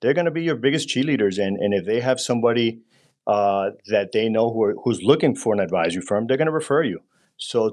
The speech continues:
to me, um, asking clients sometimes, which a lot of advisors don't do, "Is there somebody who could use our ser-, you know, use our services?"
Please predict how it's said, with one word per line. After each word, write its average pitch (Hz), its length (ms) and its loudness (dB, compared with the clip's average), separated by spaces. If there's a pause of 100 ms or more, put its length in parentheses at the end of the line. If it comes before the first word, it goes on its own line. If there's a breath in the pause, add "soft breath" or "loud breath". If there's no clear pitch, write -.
to 110 100 -2
me, 120 640 0 (340)
um, 98 640 0
asking 117 680 -2 (220)
clients 107 720 -2 (100)
sometimes, 98 680 0
which - 380 0 (200)
a 85 60 -2
lot 90 160 4
of 98 80 -2
advisors 92 460 0
don't 110 240 2
do, - 260 0 (380 loud breath)
"Is 92 100 0
there 98 120 0
somebody 110 340 0
who 107 140 -2
could 101 140 0
use 98 200 -2
our 92 120 4
ser-, 120 360 -2
you 113 120 0
know, 95 140 0
use 104 300 -2
our 98 120 2
services?" 117 600 -2